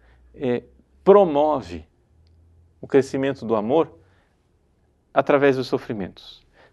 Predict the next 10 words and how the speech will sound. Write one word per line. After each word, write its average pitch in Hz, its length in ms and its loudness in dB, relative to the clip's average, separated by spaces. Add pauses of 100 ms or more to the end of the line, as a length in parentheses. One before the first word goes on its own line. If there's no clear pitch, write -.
(120)
Por 226 140 2
uma 220 60 6
razão 185 260 6
muito 190 220 -4
simples, 139 600 -8 (100)
porque 156 440 -2
a 190 100 4
cruz - 640 -2 (1080)
não 143 280 2
é 127 220 0